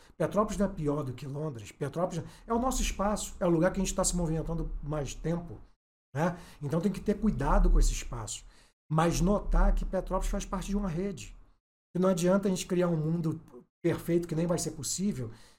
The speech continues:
É, é quase impossível qualquer mundo se tornar melhor sem compreender outros mundos, sem con-, compreender outras conexões. E, sem querer ser chato e repetitivo, a gente vive num sistema que tá nos ilhando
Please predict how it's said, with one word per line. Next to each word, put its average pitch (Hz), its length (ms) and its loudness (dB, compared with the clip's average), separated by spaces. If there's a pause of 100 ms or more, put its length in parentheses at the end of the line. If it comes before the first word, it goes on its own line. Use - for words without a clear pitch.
(220)
É, 180 220 2
é - 20 4
quase 226 360 2
impossível 196 500 -2
qualquer 185 500 0
mundo 143 640 -2
se 180 200 -2
tornar 165 360 -2
melhor 165 520 -4 (280)
sem 190 340 0
compreender 185 520 -2
outros 175 280 -2
mundos, 147 420 -2
sem 160 140 -4
con-, 175 320 -2 (340)
compreender 160 320 0
outras 170 200 -2
conexões. 165 680 -4 (540)
E, 220 340 6 (500)
sem 220 360 6
querer 165 240 2
ser 165 160 0
chato 151 320 -4
e - 20 -4
repetitivo, 202 800 -4 (220)
a 202 40 0
gente 190 160 4
vive 190 200 0
num 196 120 4
sistema 202 480 0
que 202 140 -6
tá 202 240 2
nos 196 360 2
ilhando 180 720 2